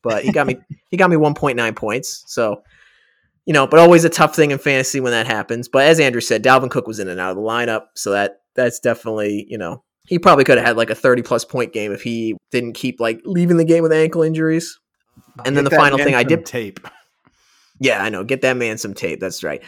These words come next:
Speaker 1: Uh, I did make myself a donkey nom because I was going back and forth all week on who I should start at tight end. Robert Tonyan, Jared Cook. Which one?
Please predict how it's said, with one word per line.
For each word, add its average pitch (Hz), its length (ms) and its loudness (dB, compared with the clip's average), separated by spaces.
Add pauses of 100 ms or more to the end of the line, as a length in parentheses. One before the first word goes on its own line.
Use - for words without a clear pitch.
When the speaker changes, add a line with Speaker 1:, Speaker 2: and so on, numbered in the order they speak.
(160)
Speaker 1:
Uh, 127 320 4
I 127 100 2
did 180 160 4
make 202 140 2
myself 160 320 2
a 156 40 0
donkey 135 360 0
nom 120 240 -2
because 113 560 -2
I 113 140 0
was 117 140 -4
going 123 280 0
back 127 260 2
and 127 100 -6
forth 117 540 -2 (280)
all 123 260 2
week 113 340 -4
on 107 160 -8
who 123 260 -6
I 110 60 0
should 113 160 -8
start 120 200 0
at - 60 -6
tight 120 220 0
end. 87 320 -6 (180)
Robert 123 320 0
Tonyan, 123 520 -4
Jared 123 300 0
Cook. - 340 -2 (220)
Which 135 180 -6
one? 117 340 -4